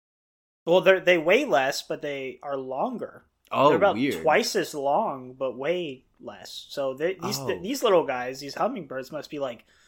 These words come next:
Speaker 1: powerhouses or something, like, you know.
Speaker 2: Yeah, that was actually another thing I read, is, like,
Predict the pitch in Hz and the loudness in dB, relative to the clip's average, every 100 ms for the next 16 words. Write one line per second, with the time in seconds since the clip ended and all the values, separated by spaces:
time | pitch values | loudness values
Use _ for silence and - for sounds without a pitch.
0 | _ _ _ - 156 185 127 120 113 - | _ _ _ 0 6 6 6 -2 -10 -14
1 | 101 98 - - 104 - 110 - - - | -16 -16 -16 -18 -20 -20 -20 -20 -20 -20
2 | 113 - 131 110 107 135 143 143 156 127 | -20 -2 2 2 4 4 6 4 4 4
3 | 113 117 113 110 98 98 98 95 107 98 | 4 0 0 -2 -2 -2 -4 -6 -6 -8
4 | - | -8